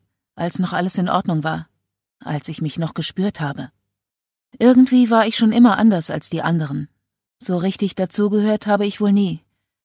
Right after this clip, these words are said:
Auf dem Schulhof stand ich oft abseits und habe mich gewundert über dieses ganze Tuscheln und Kichern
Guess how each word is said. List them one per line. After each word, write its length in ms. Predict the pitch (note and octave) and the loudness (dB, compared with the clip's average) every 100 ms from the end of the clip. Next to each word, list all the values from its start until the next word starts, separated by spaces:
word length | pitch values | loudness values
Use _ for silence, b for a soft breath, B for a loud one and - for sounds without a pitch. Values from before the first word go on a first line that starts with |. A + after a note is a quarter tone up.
| _ _ _ - | _ _ _ -4
Auf 200 | A3 - | -2 2
dem 140 | A3 | 2
Schulhof 520 | G#3+ B3 A3+ G#3 G3+ | 4 2 4 2 -2
stand 300 | - G3+ G#3 | -4 -2 0
ich 160 | G#3 - | -2 -6
oft 180 | G3+ - | -6 -4
abseits 540 | - - D3+ D#3 - | -4 -4 -6 -6 -10
und 180 | D#3 D#3+ | -8 -4
habe 220 | D#3 E3+ | -2 -2
mich 140 | E3+ | -4
gewundert 520 | F3+ E3 G3 G3 E3 D3 | -4 0 2 2 0 -6
über 200 | D#3 D#3+ | -6 -6
dieses 300 | D#3 - - | -6 -6 -4
ganze 300 | E3+ F3 E3 | -4 -4 -6
Tuscheln 460 | F#3 G3+ F3+ D#3 | -4 -2 -2 -2
und 180 | D#3 D#3 | -4 -4
Kichern 480 | G#3 G#3+ G3 F2 | -4 -4 -4 -6